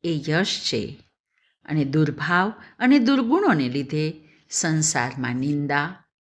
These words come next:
એ અપયશ છે. આ પ્રાણીઓના વીસ ભાવો જે ભગવાનમાંથી જ પેદા થયેલા છે, અર્થાત તે ભગવાનની વિભૂતિ છે. આ બધા ભાવોનો આધાર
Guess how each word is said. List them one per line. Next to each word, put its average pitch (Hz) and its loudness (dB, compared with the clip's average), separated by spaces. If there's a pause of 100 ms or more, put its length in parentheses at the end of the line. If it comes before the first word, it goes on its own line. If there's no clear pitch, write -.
(140)
એ 147 0 (160)
અપયશ 143 -2
છે. - -14 (1000)
આ 254 2
પ્રાણીઓના 302 4
વીસ 214 2
ભાવો 131 -4 (560)
જે 254 2
ભગવાનમાંથી 220 2
જ - -12
પેદા 135 0
થયેલા 127 -4
છે, - -10 (720)
અર્થાત 156 2 (580)
તે 302 0
ભગવાનની 226 4
વિભૂતિ 220 2
છે. - -6 (680)
આ 254 0
બધા 262 6
ભાવોનો 156 0
આધાર 170 0